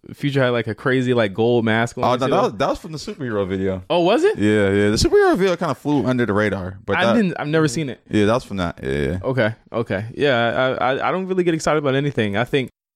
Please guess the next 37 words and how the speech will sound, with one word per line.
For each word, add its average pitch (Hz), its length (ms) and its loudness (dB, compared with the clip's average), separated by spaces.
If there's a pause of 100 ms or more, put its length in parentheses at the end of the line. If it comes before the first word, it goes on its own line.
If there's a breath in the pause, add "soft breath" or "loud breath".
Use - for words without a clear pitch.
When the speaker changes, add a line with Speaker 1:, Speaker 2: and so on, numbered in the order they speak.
(200)
Speaker 1:
the - 120 -4
Ice 143 180 -2
Spice 151 280 -2
record 147 280 2
was 127 180 2
honestly, 147 480 0
like, 147 180 0
the 143 100 -4
last 135 320 0
record 139 220 -4
I 127 120 2
played, 131 340 0
like, 110 340 0
in 95 160 -2
Speaker 2:
Mm. 92 40 0
Speaker 1:
perpetuity, 135 520 0
like, 104 180 2
just 104 220 -2
over 123 260 2
and 120 100 2
over 117 200 2
and 117 80 2
over 110 160 2
and 113 100 2
over 117 220 0
again. 101 380 -2 (260 soft breath)
But 143 60 0
that's 185 140 0
'cause 185 100 -2
it's, 147 120 0
like, 127 160 -2
thirteen 110 320 -4
minutes. 98 260 -8 (160)
Speaker 2:
Yeah, 110 340 4
I 120 40 2
really, 98 320 2
yeah, 92 500 2